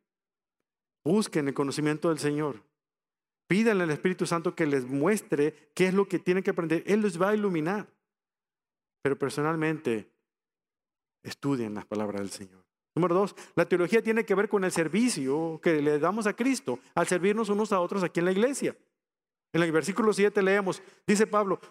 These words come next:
"No obstante, Él nos ha dado a cada uno de nosotros un don especial mediante la generosidad de Cristo. Por eso las Escrituras dicen,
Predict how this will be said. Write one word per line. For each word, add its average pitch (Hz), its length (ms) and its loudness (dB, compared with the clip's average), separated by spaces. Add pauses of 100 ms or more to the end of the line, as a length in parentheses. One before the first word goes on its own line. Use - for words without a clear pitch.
"No 196 160 4
obstante, 202 800 2
Él 262 100 4
nos 233 180 0
ha 226 100 4
dado 226 300 2
a 202 80 -4
cada 247 300 2
uno 247 240 2
de 240 80 4
nosotros 202 440 0
un 220 220 2
don 226 220 2
especial 214 460 2
mediante 196 400 2
la 180 180 2
generosidad 190 840 2
de 233 100 0
Cristo. 269 460 -4 (800)
Por 190 180 4
eso 269 220 2
las 240 160 4
Escrituras 208 500 2
dicen, 190 320 0